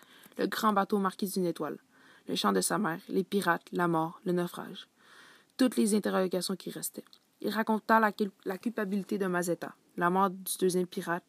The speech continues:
le départ du troisième vers l'Amérique. Et peut-être un butin qu'il remporte avec lui. Il se regardait et détournait les yeux. Ethel se trou-, se trouvait sage comme une image. Elle n'avait plus dit « je t'aime » depuis la nuit de Noël.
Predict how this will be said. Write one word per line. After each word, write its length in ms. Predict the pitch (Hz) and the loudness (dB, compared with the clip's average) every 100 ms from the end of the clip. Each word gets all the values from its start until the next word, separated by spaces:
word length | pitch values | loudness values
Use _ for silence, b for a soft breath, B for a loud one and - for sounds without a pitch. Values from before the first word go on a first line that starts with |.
| - | -8
le 160 | - 185 | -2 0
départ 300 | 180 180 180 | 2 2 0
du 120 | 180 | -2
troisième 380 | - 175 175 175 | -2 0 0 0
vers 140 | 170 | -2
l'Amérique. 520 | 165 156 - - - b b b b b b | -2 -4 -8 -14 -18 b b b b b b
Et 100 | 190 | 0
peut-être 380 | 190 185 185 170 | 2 2 0 0
un 80 | 175 | -2
butin 260 | 165 170 | -2 -6
qu'il 160 | 170 165 | -4 -4
remporte 380 | 156 160 160 156 | -4 -8 -6 -6
avec 240 | 151 - | -6 -6
lui. 160 | - - _ _ _ _ - b b b | -12 -14 _ _ _ _ -20 b b b
Il 100 | 185 | 2
se 100 | 220 | 4
regardait 540 | 214 214 208 202 208 | 4 2 2 4 4
et 20 | |
détournait 360 | 196 196 180 185 | 4 0 2 4
les 260 | 180 165 160 | 4 4 0
yeux. 80 | - - | -8 -6
Ethel 240 | 175 208 | 2 2
se 100 | 196 | 2
trou-, 320 | 196 - - 269 269 - _ - | -2 -2 -6 -8 -12 -20 _ -8
se 140 | - 202 | -4 -4
trouvait 440 | - 196 208 202 b b b b | -4 0 2 0 b b b b
sage 320 | - 196 202 | 0 4 4
comme 160 | 208 190 | 2 2
une 120 | 175 | 2
image. 440 | 156 135 55 - - | 0 -4 -10 -12 -2
Elle 120 | 190 | 2
n'avait 220 | 185 190 | 4 4
plus 140 | - | 0
dit « 160 | 190 214 | 0 2
je 80 | 202 | 2
t'aime » 220 | - 180 | 2 2
depuis 220 | 180 165 175 | 0 -2 -2
la 80 | |
nuit 120 | 170 175 | 0 2
de 120 | 165 | 0
Noël. 420 | 160 151 147 165 | -2 -4 -8 -16